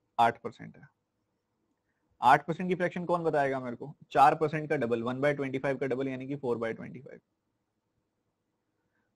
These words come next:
तो ये फ़ोर बाय ट्वेंटी फ़ाइव को अगर मैं ए से equate कर दूं बच्चों, one by A से, तो ए की value आ जाएगी आपके पास, कितनी आ जाएगी? ट्वेंटी फ़ाइव बाय फ़ोर।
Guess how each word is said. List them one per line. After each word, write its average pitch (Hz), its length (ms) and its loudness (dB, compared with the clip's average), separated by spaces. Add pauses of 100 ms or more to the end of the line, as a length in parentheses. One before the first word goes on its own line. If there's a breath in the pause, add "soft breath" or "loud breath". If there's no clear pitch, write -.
(160)
तो 147 60 2
ये 180 120 6
फ़ोर 147 260 6
बाय 185 200 6
ट्वेंटी 165 280 0
फ़ाइव 160 240 4
को 170 100 0
अगर 160 200 4
मैं 170 240 -4
ए 143 160 0
से 165 180 -2
equate 147 300 -2
कर 151 160 0
दूं 147 140 -6
बच्चों, 139 360 -10 (460)
one 123 220 -8
by 127 100 0
A 113 160 0
से, 135 160 -12 (1080)
तो - 120 -18
ए 131 140 4
की 156 140 0
value 156 240 4
आ 139 80 4
जाएगी 165 280 -2
आपके - 240 -4
पास, 120 200 -8
कितनी 143 300 -8
आ 139 80 -4
जाएगी? 139 240 -2
ट्वेंटी 123 260 -8
फ़ाइव 107 220 -10
बाय - 180 -12
फ़ोर। - 220 -20